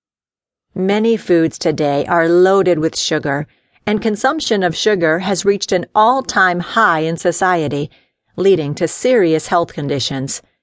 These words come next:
This is why it is important to take appropriate steps to stop sugar addiction and detoxify the body before it causes life-threatening ailments.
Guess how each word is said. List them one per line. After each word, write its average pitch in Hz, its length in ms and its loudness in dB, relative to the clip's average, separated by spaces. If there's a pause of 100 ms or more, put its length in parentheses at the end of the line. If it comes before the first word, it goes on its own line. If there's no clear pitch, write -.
(480)
This 320 260 0
is 214 140 0
why 165 240 2
it 190 160 0
is 185 120 2
important 196 500 -2
to 165 60 0
take 165 240 0
appropriate 175 640 0
steps - 420 -4
to 180 100 -4
stop 196 500 -2
sugar 170 380 0
addiction 147 540 -4 (260)
and 196 160 -2
detoxify 254 800 -2
the 170 80 0
body 175 460 -2 (460)
before 185 560 4
it - 140 -4
causes 147 500 -2
life-threatening 175 920 0
ailments. 135 640 -6